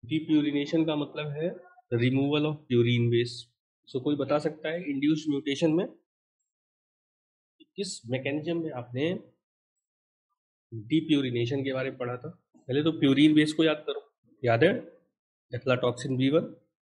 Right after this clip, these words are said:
दूसरा है Deamination।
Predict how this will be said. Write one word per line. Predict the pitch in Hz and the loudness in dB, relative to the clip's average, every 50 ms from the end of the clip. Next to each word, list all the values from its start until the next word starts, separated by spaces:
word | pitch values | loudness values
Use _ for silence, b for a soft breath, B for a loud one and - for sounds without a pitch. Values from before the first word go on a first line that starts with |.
| _ 123 | _ -6
दूसरा | 117 123 127 127 143 147 147 | -4 -2 -2 2 2 4 4
है | 147 156 180 - - - - _ _ _ _ _ _ _ b b b b b b _ - | 4 2 -2 -4 -6 -12 -20 _ _ _ _ _ _ _ b b b b b b _ -10
Deamination। | 123 113 113 139 147 156 151 151 147 139 131 135 135 135 135 139 127 - - 156 165 | -10 -2 2 4 4 4 4 4 2 2 4 4 4 4 4 2 2 0 -2 -2 -2